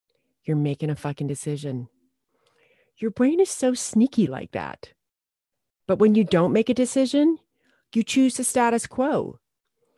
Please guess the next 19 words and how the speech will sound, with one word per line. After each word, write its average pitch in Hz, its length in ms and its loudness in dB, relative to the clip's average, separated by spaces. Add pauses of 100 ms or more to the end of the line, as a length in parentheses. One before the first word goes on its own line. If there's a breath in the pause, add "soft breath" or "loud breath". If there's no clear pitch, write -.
(120)
You 269 100 -8
just 262 180 -8
don't 190 260 0
give 202 160 -2
yourself 208 460 -4
any 214 160 2
power 240 460 -2
with 139 160 -4
it. - 320 -14 (420)
It's - 100 -20
kind 240 200 -6
of 214 80 -2
a 170 40 0
lose-lose. 175 960 0 (1400 loud breath)
You're 190 100 0
choosing 220 360 4
the 247 60 4
status 233 380 2
quo. 196 560 0